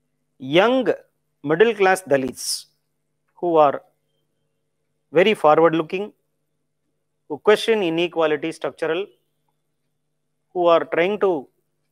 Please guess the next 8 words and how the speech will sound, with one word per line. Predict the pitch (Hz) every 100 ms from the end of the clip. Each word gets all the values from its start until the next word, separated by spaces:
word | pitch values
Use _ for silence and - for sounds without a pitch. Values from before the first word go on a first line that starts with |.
| _ _ _ _ _ _
get | 151 165
the | 156
social | - 190 - 170
capital | 160 147 160 165
like | 156 147
other | 131 139
dominant | 139 139 147 147 143
caste | 151 156 -